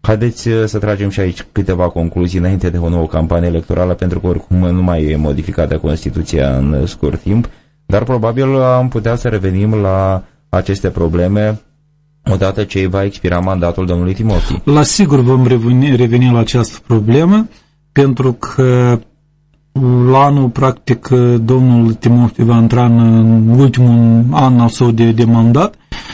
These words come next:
Speaker 2: și cel mai probabil partidele așteaptă să vadă nouă configurație a Parlamentului și de aici vă, e, probabil ele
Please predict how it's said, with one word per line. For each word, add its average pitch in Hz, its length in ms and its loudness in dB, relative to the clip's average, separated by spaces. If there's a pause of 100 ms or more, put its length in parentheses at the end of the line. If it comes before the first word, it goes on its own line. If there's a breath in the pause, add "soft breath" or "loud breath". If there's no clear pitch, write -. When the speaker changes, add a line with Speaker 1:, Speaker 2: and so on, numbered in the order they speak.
(240 loud breath)
Speaker 2:
și 135 280 2
cel 180 160 0
mai 190 100 4
probabil 151 400 0
partidele 147 640 0
așteaptă 143 440 -2
să 127 160 0
vadă 127 260 2
nouă 123 260 4
configurație 117 640 0
a 110 40 0
Parlamentului 131 680 0
și 123 160 0
de 120 100 2
aici 123 240 2
vă, 135 300 2
e, 117 340 2
probabil 127 680 2
ele 131 400 2